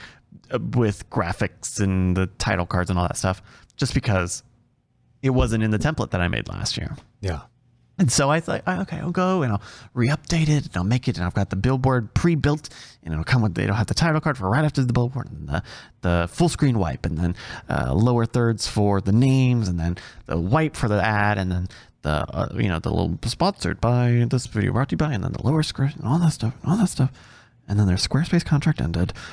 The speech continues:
Speaker 1: and now I don't need any of that stuff anymore. I did not need to do, I made a template
Speaker 2: <laughs>
Speaker 1: and it immediately became obsolete. And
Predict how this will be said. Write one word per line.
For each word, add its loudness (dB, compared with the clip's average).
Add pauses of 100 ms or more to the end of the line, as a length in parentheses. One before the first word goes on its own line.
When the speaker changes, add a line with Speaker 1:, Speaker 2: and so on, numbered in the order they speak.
(240)
Speaker 1:
and -2
now 2
I 0
don't 2
need 6
any 4
of 4
that 0
stuff -2
anymore. 2
I 0 (100)
did 2
not 4
need 2
to 0
do, 0
I 0
made 2
a 0
template 0
Speaker 2:
<laughs> -6
Speaker 1:
and 0
it 0 (180)
immediately 4
became 0
obsolete. -4 (640)
And 2